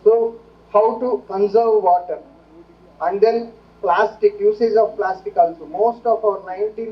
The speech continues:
ninety to hundred, ninety-five percent of our students are using, I mean, bottles, even, uh, they are not using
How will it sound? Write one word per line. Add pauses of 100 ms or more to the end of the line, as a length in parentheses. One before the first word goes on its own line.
(280)
ninety
to
hundred,
ninety-five
percent
of
our
students (360)
are
using, (580)
I
mean,
bottles,
even,
uh,
they
are
not
using